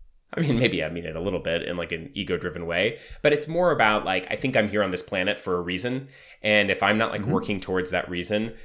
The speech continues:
Speaker 1: um, that feels like I'm wasting my time and wasting those talents. And, uh, and so even when I'm helping other people drive their amazing visions and their purpose, I've struggled to feel like I am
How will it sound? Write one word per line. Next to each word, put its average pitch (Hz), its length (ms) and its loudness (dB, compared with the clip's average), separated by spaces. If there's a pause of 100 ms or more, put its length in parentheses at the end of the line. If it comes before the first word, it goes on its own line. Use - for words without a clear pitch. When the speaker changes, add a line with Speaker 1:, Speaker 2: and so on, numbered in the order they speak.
(160)
Speaker 1:
um, 90 420 -2 (100)
that 95 380 4
feels 90 800 -2
like 92 160 -4
I'm 95 100 0
wasting 101 260 -2
my 101 100 0
time 104 340 0 (140)
and 87 220 -2
wasting 90 360 -2
those 82 180 -8
talents. 78 560 -8 (160)
And, 82 580 -2
uh, 80 380 -2 (600)
and 101 120 -2
so - 80 0
even 156 400 0
when 113 140 4
I'm 104 100 4
helping 110 360 0
other 131 220 4
people 87 600 -8 (100)
drive 90 380 2
their 104 340 8
amazing 90 460 0
visions 80 500 -6
and 82 100 -6
their 82 120 -6
purpose, - 600 -2 (280)
I've 92 140 0
struggled 90 680 2 (120)
to 92 120 -2
feel 90 320 -2
like 82 320 -6
I 85 160 0
am 80 380 -6